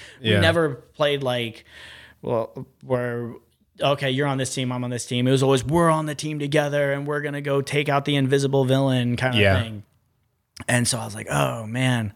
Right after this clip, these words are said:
Speaker 1: So now I'm in, I am in this kind of, uh, like, concept where, because I don't see what he was always doing at school at recess, where, uh, I was like, "I need to be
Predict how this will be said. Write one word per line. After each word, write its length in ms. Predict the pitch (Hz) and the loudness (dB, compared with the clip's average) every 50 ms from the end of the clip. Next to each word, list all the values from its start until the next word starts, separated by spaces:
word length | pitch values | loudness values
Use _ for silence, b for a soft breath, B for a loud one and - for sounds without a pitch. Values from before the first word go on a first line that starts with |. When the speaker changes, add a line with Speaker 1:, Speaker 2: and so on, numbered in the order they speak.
| B B B B B B B B | B B B B B B B B
Speaker 1:
So 140 | - 156 151 | 0 0 0
now 320 | 147 143 151 170 196 185 | 2 0 -2 0 0 0
I'm 180 | 160 143 139 151 180 | -2 -2 -2 -4 -4
in, 120 | 214 220 - | -6 -6 -6
I 140 | 127 127 135 | -4 -4 -4
am 160 | 147 170 180 | -4 -4 -4
in 100 | 180 170 | -4 -4
this 140 | 156 143 135 | -4 -4 -4
kind 200 | - 135 135 135 | -4 -6 -4 -4
of, 300 | 131 127 127 120 - _ | -4 -4 -6 -8 -6 _
uh, 340 | 151 131 131 123 123 123 120 117 _ _ _ _ _ 151 139 | 0 0 0 0 -4 -6 -6 -10 _ _ _ _ _ -18 -16
like, 580 | 135 - 381 - 131 123 120 120 113 - _ | -14 -6 -2 0 2 2 0 -2 -8 -12 _
concept 560 | - - 135 131 131 127 - 143 127 120 - | -6 -4 -4 -2 -4 -2 -2 -4 -4 -4 -6
where, 300 | 139 131 127 127 123 117 B B B B B B _ | -6 -6 -4 -4 -6 -8 B B B B B B _
because 220 | 143 147 165 143 | 2 2 2 2
I 140 | 131 135 123 127 120 - _ _ | 0 -6 -8 -12 -16 -18 _ _
don't 260 | 156 151 196 226 - | 0 0 0 -2 -6
see 120 | - 170 | -4 -4
what 200 | 156 135 127 123 | -4 -4 -4 -4
he 80 | 120 131 | -2 -2
was 80 | 127 123 | 0 2
always 240 | 123 127 123 113 | 4 4 2 4
doing 240 | 117 131 127 123 120 | 2 2 2 2 2
at 100 | 113 110 | -2 -4
school 240 | - - 143 131 123 | 0 4 4 4 4
at 80 | 117 113 | 4 0
recess, 580 | 123 120 113 - 120 107 101 - - - - B B B B B B B B B B - | -4 -2 0 0 0 -2 -2 -6 -10 -10 -12 B B B B B B B B B B -2
where, 400 | 135 131 131 131 131 127 127 127 127 135 147 139 | 2 2 2 2 2 0 -2 -4 -4 -6 -8 -6
uh, 380 | 117 147 139 135 135 - - | -6 -4 -4 -4 -6 -6 -6
I 220 | 135 131 131 131 131 | -6 -6 -4 -6 -6
was 100 | 127 120 | -6 -8
like, 240 | 123 120 117 - - | -8 -10 -10 -8 -4
"I 140 | 131 131 131 | -4 -4 -2
need 220 | 131 131 131 131 | -4 -6 -6 -6
to 100 | - 139 | -8 -8
be 340 | 127 131 127 127 123 123 | -4 -2 0 0 0 0